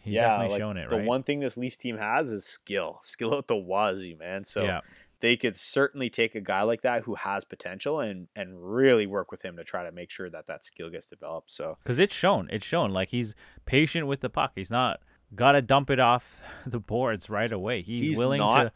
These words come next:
Speaker 2: Justin Hall?
Speaker 1: Yeah. <laughs>
Speaker 2: Sorry,
Speaker 1: Correct.
Speaker 2: lo-,
Speaker 1: He's
Speaker 2: sorry, low blow to Justin
Speaker 1: I know.
Speaker 2: Hall there.
Speaker 1: <laughs> He's, well, I mean, I said it. He's not willing to, he's not just always gonna dump it off the boards. He's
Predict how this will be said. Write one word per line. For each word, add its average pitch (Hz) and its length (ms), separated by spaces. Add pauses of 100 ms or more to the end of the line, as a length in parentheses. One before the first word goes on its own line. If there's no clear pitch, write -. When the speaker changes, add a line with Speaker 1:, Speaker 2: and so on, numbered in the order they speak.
(120)
Speaker 2:
Justin 143 400
Hall? 175 400 (300)
Speaker 1:
Yeah. 110 180 (640)
<laughs> - 100 (640)
Speaker 2:
Sorry, 107 300
Speaker 1:
Correct. 131 180
Speaker 2:
lo-, 113 100 (100)
Speaker 1:
He's - 80
Speaker 2:
sorry, 120 320
low 131 280
blow 123 320
to 110 80
Justin 113 300
Speaker 1:
I 117 40
know. 113 180
Speaker 2:
Hall 101 80
there. 104 380 (280)
Speaker 1:
<laughs> - 280
He's, 127 460
well, 123 200
I 127 100
mean, 143 220
I 135 80
said 175 240
it. 92 80
He's 95 120
not 110 240
willing 117 360
to, 110 180
he's 107 200
not 113 300
just 120 380
always 110 360
gonna 107 180
dump 104 280
it 104 80
off 101 200
the 92 80
boards. 92 300
He's 104 220